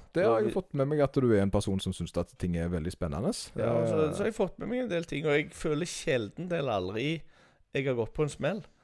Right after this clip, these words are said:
Speaker 1: Ja, <laughs> selv, ja, for du
Speaker 2: Ja.
Speaker 1: lærer, du lærer underveis, eller
Speaker 2: Det, jeg
Speaker 1: at du
Speaker 2: lærer underveis, jeg, jeg får gjøre nye ting, ting som jeg ikke så for meg jeg kom til å gjøre noen gang, eh, bare presentere seg, og så,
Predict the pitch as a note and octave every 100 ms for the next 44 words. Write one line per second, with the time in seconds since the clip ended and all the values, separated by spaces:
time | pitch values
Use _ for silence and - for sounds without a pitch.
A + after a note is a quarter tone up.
0 | _ - C3 C#3+ E3 D3+ D#3+ C#3 B2 D3
1 | C#3 C#3 C#3+ E2+ F2 G2 A2 A2+ F2 E2
2 | G2 G2+ G2 F2+ F#2+ F#2 B2+ A3+ - E3+
3 | E3 - A3 A3 - D3 C#3+ F3 G3 F3
4 | F3 F#3 G3 - E3 E3 D#3+ - E3 D3+
5 | D3+ D3 D#3 D#3 C#3 A2 A#2+ C#3 D3+ D#3+
6 | D3+ E3+ D#3+ D3+ C#3 D#3+ - C#3 - B2
7 | C3+ B2+ A#2+ - G#2+ G2 - B2+ C#3+ C3+
8 | C3+ C#3 - A#2+ A2+ A2 C3 D3 D#3+ D3+
9 | - G#2+ G2+ F#2 F2 E2 G#2 A#2 - A2
10 | - G2 - G#2+ D3 E3 - E3 E3+ G#2+
11 | - G#2